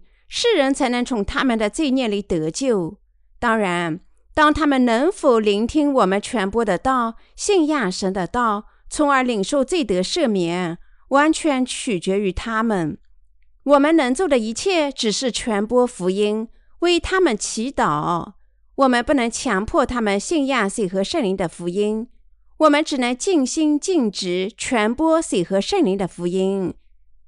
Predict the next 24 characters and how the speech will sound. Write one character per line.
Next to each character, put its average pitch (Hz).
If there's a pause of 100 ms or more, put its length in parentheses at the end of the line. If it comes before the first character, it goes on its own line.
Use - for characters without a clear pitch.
(340)
祈 262
祷 202
他 254
们 220
领 190
受 277
罪 311
孽 233
得 175
赦。 277 (520)
我 302
们 311
绝 285
不 370
能 240
像 247
世 370
人 202
那 233
样 220
浪 269
费 220
时 180
间。 208